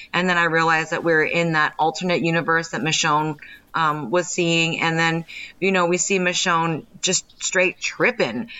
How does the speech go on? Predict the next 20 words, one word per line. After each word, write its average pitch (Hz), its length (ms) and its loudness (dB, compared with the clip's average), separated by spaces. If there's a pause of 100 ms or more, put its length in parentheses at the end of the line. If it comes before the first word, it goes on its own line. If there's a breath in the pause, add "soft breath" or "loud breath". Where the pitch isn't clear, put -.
(260 loud breath)
It 185 160 2
was 220 160 2
just - 180 2
so 247 160 2
<laughs> - 80 -8
creative 233 340 2
and 190 140 -2
well 185 160 2
done. 180 300 0
And, 151 260 -4
and 170 280 -2 (100)
what 254 120 0
a 285 80 0
send 202 360 0
off 156 240 -2
for 143 120 0
her. 139 240 0
I 147 100 2
just 190 220 -6
hope 226 340 0